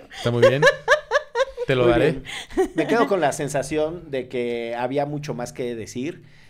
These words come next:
Speaker 2: Gracias también por la aventura de hacer un live que al mismo tiempo se convirtiera en el episodio que va a salir publicado mañana. Eh, es un desafío, la verdad, porque el podcast está diseñado para una conversación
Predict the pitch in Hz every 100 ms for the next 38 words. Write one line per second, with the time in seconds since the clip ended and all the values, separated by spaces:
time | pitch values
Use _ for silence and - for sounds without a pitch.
0 | - - 135 165 175 - 127 131 135 117
1 | 107 110 117 131 135 104 127 127 127 123
2 | 127 131 127 120 110 123 127 110 120 113
3 | 117 107 110 101 117 123 117 101 101 -
4 | 120 120 - 104 107 110 110 107 104 101
5 | 110 107 104 110 120 123 - - - -
6 | - - 123 110 110 143 147 185 147 127
7 | 113 135 151 127 117 147 147 120 123 117
8 | 117 113 113 110 147 151 156 151 107 135
9 | 139 117 113 127 127 117 135 135 117 104
10 | 110 123 123